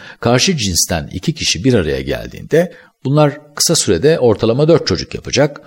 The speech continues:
sonra bu sayı sekiz, sonra on altı, otuz iki diye geometrik olarak çoğalacak.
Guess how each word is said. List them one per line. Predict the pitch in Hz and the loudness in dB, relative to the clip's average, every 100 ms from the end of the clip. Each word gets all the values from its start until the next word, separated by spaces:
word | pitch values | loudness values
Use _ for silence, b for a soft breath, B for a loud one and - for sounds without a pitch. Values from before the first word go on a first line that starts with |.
| B | B
sonra | - 135 127 | 0 2 2
bu | |
sayı | 107 98 80 | 2 2 0
sekiz, | - - 143 127 - - | -4 0 2 2 -2 -2
sonra | 123 107 | 0 2
on | 87 92 | 2 2
altı, | 80 78 131 131 | 0 0 0 0
otuz | 107 101 87 | -2 -2 -6
iki | - 98 82 - | -2 -2 -2 -4
diye | 82 127 147 92 | 0 2 0 -2
geometrik | 101 110 101 95 76 | 2 2 2 -2 -4
olarak | 67 107 117 | -2 -2 -2
çoğalacak. | 87 62 62 - - | -4 -4 -6 -8 -12